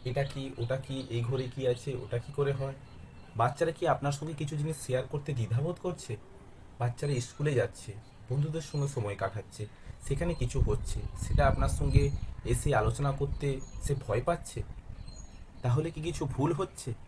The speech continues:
নমস্কার, আমি সুমন সরকার। তো আজকে এমনই কিছু গুরুত্বপূর্ণ পয়েন্ট নিয়ে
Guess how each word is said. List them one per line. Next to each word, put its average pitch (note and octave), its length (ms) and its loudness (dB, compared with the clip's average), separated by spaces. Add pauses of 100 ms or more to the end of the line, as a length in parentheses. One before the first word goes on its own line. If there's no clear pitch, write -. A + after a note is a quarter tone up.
(600)
নমস্কার, A#2 500 10 (240)
আমি B2 160 4
সুমন A2+ 300 2
সরকার। A2+ 380 4 (440)
তো C3 80 8
আজকে B2+ 320 6
এমনই D#3+ 300 4
কিছু D#3 340 -2 (160)
গুরুত্বপূর্ণ A#2+ 680 2
পয়েন্ট G#2+ 280 2
নিয়ে A2 220 0